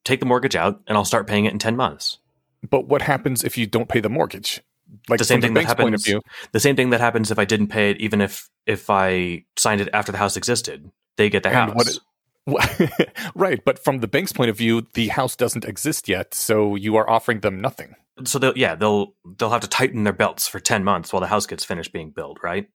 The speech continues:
Speaker 1: But the house is coming whether or not I buy it.
Speaker 2: I don't think they wanna take your word for that. If they wanted to do that, then they would do some sort of mortgage with the construction company. And then the construction company would assure them that the house is coming in ten months. And they can be like, "Okay,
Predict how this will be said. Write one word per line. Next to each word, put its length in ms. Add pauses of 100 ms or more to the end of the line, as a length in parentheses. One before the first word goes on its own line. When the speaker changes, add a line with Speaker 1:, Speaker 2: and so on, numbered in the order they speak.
(340)
Speaker 1:
But 100
the 60
house 200
is 100
coming 280
whether 260
or 60
not 240
I 140
buy 240
it. 200 (420)
Speaker 2:
I 120
don't 160
think 140
they 100
wanna 180
take 260
your 140
word 240
for 120
that. 260
If 160
they 100
wanted 380
to 80
do 160
that, 260
then 220
they 120
would 300
do 160
some 180
sort 160
of 60
mortgage 340
with 120
the 40
construction 400
company. 400 (320)
And 80
then 120
the 60
construction 500
company 280
would 140
assure 240
them 180
that 120
the 80
house 200
is 120
coming 240
in 80
ten 160
months. 280
And 80
they 80
can 120
be 80
like, 180
"Okay, 340